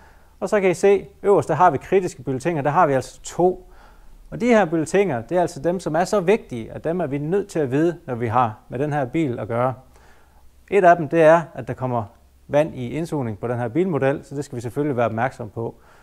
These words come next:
Så den lægger vi op over kritisk bulletin på den ko-, pågældende bil.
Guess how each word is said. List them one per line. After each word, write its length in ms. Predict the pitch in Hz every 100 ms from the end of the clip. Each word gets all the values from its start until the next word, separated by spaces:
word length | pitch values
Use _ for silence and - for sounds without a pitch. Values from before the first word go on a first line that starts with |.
| _ _
Så 100 | -
den 180 | 185 220
lægger 220 | 202 196
vi 60 | 165
op 140 | 185
over 180 | 190 135
kritisk 340 | - 196 170
bulletin 440 | - 139 - 160 170
på 80 | -
den 100 | 127
ko-, 220 | 113 139 -
pågældende 440 | - 143 131 123 110
bil. 320 | 123 135 95